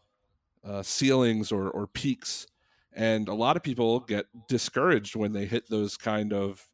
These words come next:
skill ceilings that they set for themselves, and they don't try to work through it. And, uh, eventually, after enough practice and enough time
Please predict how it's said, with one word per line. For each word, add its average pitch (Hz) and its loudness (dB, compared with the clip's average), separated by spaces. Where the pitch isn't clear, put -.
skill 147 2
ceilings 110 0
that 101 -2
they 107 -4
set - -4
for 110 -6
themselves, 104 -2
and 104 -4
they 104 -2
don't 120 -2
try 117 -4
to 110 -2
work 107 -4
through 135 2
it. 95 -4
And, 101 0
uh, 98 -2
eventually, 123 2
after 123 0
enough 120 2
practice 123 0
and 110 0
enough 113 0
time 113 -2